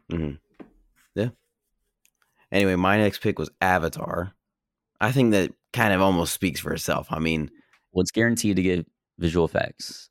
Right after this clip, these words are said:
Speaker 1: For sure.
Speaker 2: undoubtedly.
Speaker 1: Undoubtedly. It's definitely gonna get a lot of technical nominations. Like, the first film did, uh, editing, sc-, uh, not score, well, maybe score,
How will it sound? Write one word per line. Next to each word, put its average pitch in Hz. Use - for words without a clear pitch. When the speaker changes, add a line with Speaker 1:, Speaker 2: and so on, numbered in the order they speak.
Speaker 1:
For 110
sure. 85
Speaker 2:
undoubtedly. 82
Speaker 1:
Undoubtedly. 57
It's 98
definitely 117
gonna 113
get 95
a 87
lot 87
of 76
technical 82
nominations. 92
Like, 80
the 87
first 110
film 95
did, 87
uh, 78
editing, 78
sc-, -
uh, 64
not -
score, -
well, 104
maybe 107
score, -